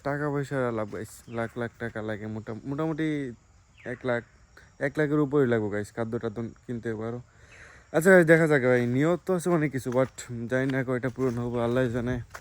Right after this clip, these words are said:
তো গাইস, আমরা বাড়ির মধ্যে এসে বসে, দেখো রিশাদে কি করতেছে এখানে বসে বসে। দেখে হালাইছে রে,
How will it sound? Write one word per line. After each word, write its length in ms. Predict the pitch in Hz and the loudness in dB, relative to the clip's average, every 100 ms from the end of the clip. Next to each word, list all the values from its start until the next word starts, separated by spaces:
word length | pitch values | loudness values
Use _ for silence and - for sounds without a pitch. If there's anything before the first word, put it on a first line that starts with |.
| - | -4
তো 140 | 135 | 0
গাইস, 260 | 123 127 120 | 4 4 6
আমরা 220 | 127 127 | 6 6
বাড়ির 460 | 120 123 127 127 127 | 8 8 10 8 6
মধ্যে 320 | 127 123 123 | 4 4 4
এসে 260 | 127 120 117 | 4 2 0
বসে, 340 | 123 123 123 | 2 2 4
দেখো 360 | 117 117 117 110 | 4 4 4 4
রিশাদে 460 | 120 127 113 123 | 4 4 4 4
কি 160 | 117 123 | 4 2
করতেছে 560 | 123 120 131 120 127 | 2 2 -2 0 0
এখানে 280 | 123 - 120 | 0 -4 -6
বসে 400 | 123 123 - 123 | -4 -4 -4 -6
বসে। 380 | 123 123 - 127 | -4 -6 -2 6
দেখে 220 | 131 131 | 8 8
হালাইছে 400 | 147 127 123 139 | 8 8 8 8
রে, 140 | 139 | 6